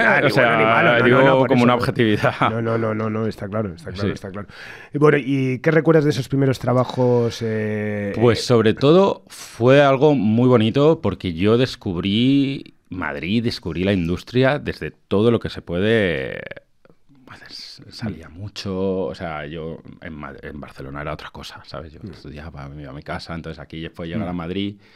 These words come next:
Speaker 1: conocer muchos ambientes. Yo me rec-, me recuerdo que yo salía de fiesta en esa época mucho con, con lo que ahora son los Javis, ¿sabes?
Speaker 2: Mm.
Speaker 1: Pero éramos toda esa generación de gente de
Speaker 2: Mm.
Speaker 1: que ahora tenemos treinta y largos y,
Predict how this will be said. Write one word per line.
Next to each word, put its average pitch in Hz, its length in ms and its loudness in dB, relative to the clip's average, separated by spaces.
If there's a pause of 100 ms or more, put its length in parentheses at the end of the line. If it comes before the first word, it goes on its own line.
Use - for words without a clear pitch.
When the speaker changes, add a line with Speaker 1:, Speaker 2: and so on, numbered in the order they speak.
(440)
Speaker 1:
conocer 82 320 -8
muchos 82 240 -12
ambientes. 87 920 -4
Yo 80 220 -10
me 78 100 -10
rec-, - 240 -16
me 90 120 -18
recuerdo 78 380 -12
que 76 140 -14
yo 76 100 -10
salía 85 220 -8
de 76 80 -8
fiesta 82 280 -12
en 78 60 -12
esa 78 140 -12
época 78 280 -10
mucho 82 380 -14
con, 73 400 -14
con 76 300 -14
lo 80 80 -10
que - 80 -14
ahora 76 160 -10
son 82 140 -10
los - 120 -14
Javis, 90 640 -4
¿sabes? 113 340 2
Speaker 2:
Mm. 98 60 0
Speaker 1:
Pero 85 160 2
éramos 104 480 0
toda 104 200 4
esa 104 120 -2
generación 101 520 0
de 92 360 -2
gente 95 300 -6
de - 160 0
Speaker 2:
Mm. 117 80 -10
Speaker 1:
que - 420 -18
ahora 73 100 -8
tenemos 76 220 -12
treinta 73 460 -12
y 76 220 -14
largos 76 480 -12
y, 71 460 -16